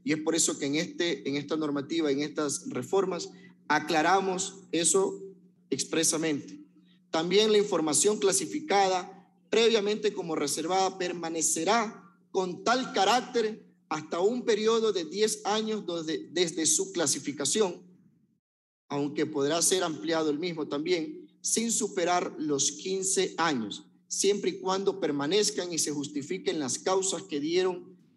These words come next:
a su clasificación mediante acto o resolución motivada. Se desarrollan también principios determinados por la Corte Interamericana de Derechos Humanos, tales como máxima publicidad,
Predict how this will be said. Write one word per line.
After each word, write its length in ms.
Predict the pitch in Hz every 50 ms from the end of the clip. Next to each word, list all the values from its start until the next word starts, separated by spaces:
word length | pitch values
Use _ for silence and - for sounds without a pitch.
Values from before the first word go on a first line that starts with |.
| _
a 80 | - 135
su 240 | - - 156 143 -
clasificación 1040 | - 185 196 185 - 185 151 - 180 - - 147 - - 185 196 185 185 202 - - - - _ - _
mediante 600 | - 147 160 160 165 170 165 160 - 165 170 - -
acto 480 | 160 165 165 156 - - 190 180 - -
o 80 | 160 143
resolución 1080 | 139 131 127 - 135 127 127 123 123 - 151 151 156 151 147 131 - - - - -
motivada. 800 | - 143 147 156 156 147 147 147 139 139 131 113 95 92 92 - - - _ _ _ _ _ _ _ _ _ _ _ _ _ _ _ _ _ _ _ _ _
Se 160 | - - 208
desarrollan 720 | 202 208 202 208 240 220 214 233 262 269 262 262 254 240
también 500 | 180 202 190 202 202 208 233 247 254 247
principios 600 | - 208 196 185 190 - - 262 254 - 269 226 -
determinados 840 | 202 190 196 190 170 170 180 180 202 226 233 233 226 214 202 - 202 160 -
por 120 | - 165
la 200 | 160 156 151 -
Corte 300 | - 196 233 208 - -
Interamericana 720 | 202 185 - 165 156 151 147 147 135 - 196 220 214 208 185
de 120 | 170 165
Derechos 420 | 160 165 170 208 202 202 208 190 -
Humanos, 440 | 165 175 202 214 220 208 196 180 -
tales 280 | - 190 190 185 -
como 420 | - 202 208 185 170 147 120 - - - - _ _ _
máxima 580 | 165 185 214 226 208 - - 220 208 196 185
publicidad, 760 | 190 185 175 170 160 - - 160 170 220 233 226 165 143 -